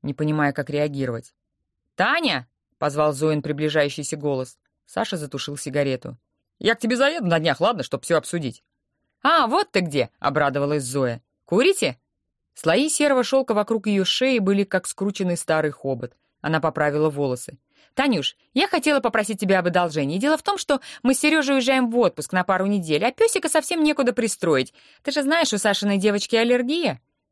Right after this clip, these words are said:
Не дожидаясь окончания, Таня покорно сказала: «Конечно, Зоя, я возьму его к себе». «Вот и прекрасно, вот и замечательно.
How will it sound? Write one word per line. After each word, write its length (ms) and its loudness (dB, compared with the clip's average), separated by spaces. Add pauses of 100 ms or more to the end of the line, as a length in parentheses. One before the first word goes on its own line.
(180)
Не 100 -4
дожидаясь 460 0
окончания, 540 0
Таня 240 0
покорно 400 -2
сказала: 500 -2 (260)
«Конечно, 420 0
Зоя, 180 2
я 120 2
возьму 300 0
его 160 -4
к 60 -14
себе». 300 -12 (380)
«Вот 180 0
и 20 -2
прекрасно, 500 0
вот 160 0
и 40 0
замечательно. 680 0